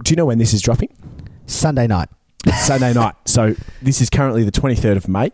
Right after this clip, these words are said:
Speaker 2: So call it the twenty-seventh, I think.
Speaker 1: Yep.
Speaker 2: Twenty-eighth.
Speaker 1: Um, we, I, I th-, reckon between now of when we're recording and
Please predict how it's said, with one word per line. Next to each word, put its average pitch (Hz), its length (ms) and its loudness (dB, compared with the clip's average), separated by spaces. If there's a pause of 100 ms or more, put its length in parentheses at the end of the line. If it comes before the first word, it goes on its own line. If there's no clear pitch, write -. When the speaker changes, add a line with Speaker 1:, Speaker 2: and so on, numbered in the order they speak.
(120)
Speaker 2:
So - 160 -4
call 104 240 2
it 82 60 -4
the 95 80 0
twenty-seventh, 92 1160 2
I 107 60 2
think. 175 220 0
Speaker 1:
Yep. - 180 -2
Speaker 2:
Twenty-eighth. 98 400 0
Speaker 1:
Um, 107 380 2 (200)
we, 170 540 0 (880)
I, 143 280 4 (380)
I 120 100 0
th-, 104 200 -2
reckon 170 360 0 (140)
between 123 480 2
now 120 460 4
of 104 140 0
when 110 140 2
we're 104 120 4
recording 104 500 2
and 101 300 2